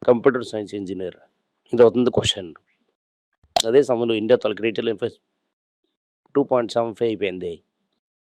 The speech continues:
మేము రియాలిటీ చూస్తున్నాం అని చెప్తున్నారు. హోల్ ప్లేన్ ఇన్ఫ్లేషన్ వన్ పాయింట్ సెవెన్ ఫైవ్ దాటిపోయింది గవర్నమెంట్ చెప్తుంది. ఈసారైనా డిఫ్లేటర్ రెండు బా-, దాటుతుందా,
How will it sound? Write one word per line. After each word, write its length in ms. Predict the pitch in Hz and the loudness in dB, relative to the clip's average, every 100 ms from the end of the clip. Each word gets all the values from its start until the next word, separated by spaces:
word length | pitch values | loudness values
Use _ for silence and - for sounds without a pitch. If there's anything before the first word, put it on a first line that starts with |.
| - - _ _ _ _ _ | -20 -20 _ _ _ _ _
మేము 180 | 123 131 | -2 0
రియాలిటీ 340 | 117 131 131 107 | 6 6 4 0
చూస్తున్నాం 540 | - 95 - 98 87 - _ _ _ _ | -10 -10 -10 -10 -10 -14 _ _ _ _
అని 100 | 123 | -6
చెప్తున్నారు. 520 | 127 110 - 104 95 - _ _ _ _ _ _ _ _ _ _ _ _ - - | -2 -2 -2 -6 -8 -10 _ _ _ _ _ _ _ _ _ _ _ _ -20 4
హోల్ 200 | 127 139 127 | 6 6 4
ప్లేన్ 180 | 131 | 0
ఇన్ఫ్లేషన్ 440 | 117 98 117 107 123 | 0 -2 -2 0 -2
వన్ 200 | 113 113 | -2 2
పాయింట్ 280 | 123 120 107 | 2 2 0
సెవెన్ 220 | 113 107 | -4 -2
ఫైవ్ 180 | 120 110 | 0 0
దాటిపోయింది 480 | 104 110 110 113 107 | 0 0 -2 -2 0
గవర్నమెంట్ 340 | 110 117 104 | 2 0 -4
చెప్తుంది. 440 | 107 - 90 87 - _ _ _ _ _ _ _ _ _ _ _ _ _ _ _ _ _ - - 123 | -8 -12 -12 -12 -16 _ _ _ _ _ _ _ _ _ _ _ _ _ _ _ _ _ -20 -12 -8
ఈసారైనా 480 | 117 131 120 127 | 2 4 6 4
డిఫ్లేటర్ 480 | 127 110 120 117 107 | 0 -2 -2 -4 -2
రెండు 200 | 104 107 | -4 -4
బా-, 380 | 101 104 98 95 | -2 0 0 -2
దాటుతుందా, 500 | 104 95 117 98 104 | -2 -2 -6 -6 -6